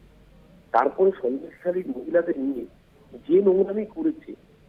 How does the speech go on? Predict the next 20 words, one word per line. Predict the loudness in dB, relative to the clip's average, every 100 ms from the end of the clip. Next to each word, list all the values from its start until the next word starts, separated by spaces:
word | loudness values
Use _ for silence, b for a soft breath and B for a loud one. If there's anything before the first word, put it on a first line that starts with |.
| -10
কার্যত | -4 -4 -4 -4
বাংলা | -4 -2 -2 0 0 -2
মায়েদের | -4 -4 -2 -2
ইজ্জতকে | -6 -2 0 0 -2
গোটা | -4 -2 -4
দেশের | -6 -10 -10 -6
সামনে | -4 -2
দু | 2
হাজার | 4 2 2
টাকার | -2 -4 -6 -8
বিনিময়ে | -4 -2 0
বেআব্রু | 0 -2 -6 -12
করে | -12 -18
দিয়েছে। | -18 _ _ -20 _ _ _ _ _ -12 0
এটা | 0
বাংলার | 2 -2 -2
মায়েরা | -4 -4 -4 -4
ভালো | -6 -10
চোখে | -12 -8 -8
নেন। | -6